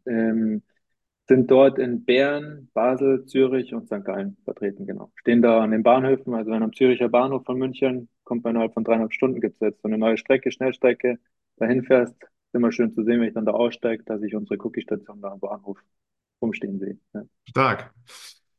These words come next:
Speaker 2: Dann lass uns mal mit dir anfangen. Äh, du hast vorher schon viele Sachen gemacht, bist da auch lange unterwegs, studiert und Stationen. So, wa-, was hast du denn alles so gemacht und was waren da so die wichtigsten Sachen?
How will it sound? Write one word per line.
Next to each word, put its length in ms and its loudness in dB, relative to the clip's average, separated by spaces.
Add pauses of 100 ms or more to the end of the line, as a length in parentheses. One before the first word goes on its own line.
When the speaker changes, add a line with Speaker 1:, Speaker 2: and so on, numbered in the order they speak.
(120)
Speaker 2:
Dann 400 2 (160)
lass 200 4
uns 140 4
mal 100 4
mit 180 2
dir 220 0
anfangen. 640 0 (260)
Äh, 360 -2
du 140 0
hast 180 -2
vorher 160 0
schon 180 0
viele 220 -4
Sachen 260 -2
gemacht, 460 -4
bist 220 -6
da 260 2
auch 120 -4
lange 460 -2
unterwegs, 760 -4
studiert 600 -4
und 280 -2
Stationen. 720 -2
So, 180 0
wa-, 140 0
was 160 -2
hast 160 -4
du 60 -2
denn 80 -2
alles 180 -6
so 120 -4
gemacht 340 -2
und 100 -2
was 160 -8
waren 180 0
da 80 0
so 100 -2
die 140 0
wichtigsten 460 -4
Sachen? 440 -6